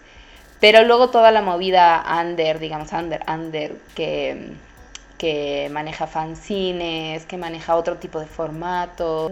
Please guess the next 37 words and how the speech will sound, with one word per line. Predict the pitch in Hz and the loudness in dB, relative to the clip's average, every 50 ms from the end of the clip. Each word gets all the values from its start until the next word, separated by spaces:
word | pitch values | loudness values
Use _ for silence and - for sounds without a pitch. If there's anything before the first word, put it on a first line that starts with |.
| 190 180 | -6 0
Yo | 170 247 269 | 6 8 8
espero | 311 - - - - 226 202 233 247 214 - | 8 8 4 4 8 10 10 10 10 6 4
que | - 170 | 2 -2
resurja | 160 165 160 - - - 190 180 180 180 - - 156 160 | -4 -4 -4 -6 -6 -4 -4 -4 -4 -6 -6 -6 -6 -6
porque | - 170 175 - 170 | -6 -10 -10 -8 -8
me | 156 156 156 | -8 -8 -4
parece | 156 - - 269 262 - 175 | -2 0 0 0 -2 -6 -10
fundamental. | - - 175 165 160 156 151 147 143 147 151 - - 165 165 160 156 151 | -14 -14 -12 -10 -10 -10 -10 -10 -12 -14 -10 -6 -2 0 2 2 0 -2
O | |
sea, | 156 - 165 | -4 -6 -4
yo | 165 170 | -4 -4
creo | 185 185 180 | -4 -4 -2
que | - 170 151 - - 165 | -2 -2 -2 -2 -4 -4
el, | 156 160 160 - | -4 -6 -6 -8
el, | - 165 165 160 160 - | -6 -4 -4 -4 -4 -4
la | - 170 165 | -4 -2 -2
industria | 170 175 175 165 202 220 220 - - - - 202 202 185 | -2 -4 -2 -2 -2 -2 -2 -4 -10 -8 -4 0 0 2
editorial, | 170 160 160 160 - 156 156 160 156 160 - - 151 | 0 0 -4 -8 -6 -6 -4 -2 -2 -2 -2 -4 -8
y | 147 | -10
lo | 143 143 147 | -12 -12 -10
pongo | - - 160 165 | -8 -6 -6 -6
entre | 170 165 - 151 | -8 -10 -12 -12
comillas | - 147 151 156 160 156 | -10 -10 -10 -10 -10 -12
gigantes | - - - 151 156 156 147 143 - | -12 -14 -14 -12 -12 -12 -12 -14 -16
porque | - 143 147 143 | -16 -14 -12 -10
Bolivia | 143 143 147 151 156 151 151 | -10 -8 -8 -8 -6 -6 -8
no | 151 147 | -8 -6
tiene | - 165 165 165 | -6 -6 -4 -4
una | 160 156 | -4 -6
industria | 151 147 147 147 - - 160 | -6 -8 -8 -10 -8 -8 -8
editorial, | 160 139 - - 147 143 143 151 143 - - - | -8 -8 -8 -8 -6 -4 -6 -6 -6 -10 -8 -4
por | 160 151 147 151 | -4 -4 -4 -6
suerte. | - - - 190 165 - - - - - - - - - - - - - - - - - - - - - - - - - - - - - - | -10 -4 0 2 2 2 0 -4 -12 -12 -12 -14 -18 -20 -20 -20 -20 -20 -20 -20 -20 -20 -20 -20 -20 -20 -20 -20 -20 -20 -20 -20 -20 -20 -12
Tiene | - 160 151 156 151 151 | -10 -8 -4 0 0 2
algo | 151 156 156 160 | 2 2 0 -2
mucho | 160 160 165 165 - 180 | -2 -4 -6 -8 -6 -6
más, | 165 156 151 156 156 151 151 151 151 151 - - - - | -4 -2 -2 -2 -2 -2 -4 -6 -8 -10 -12 -16 -20 -20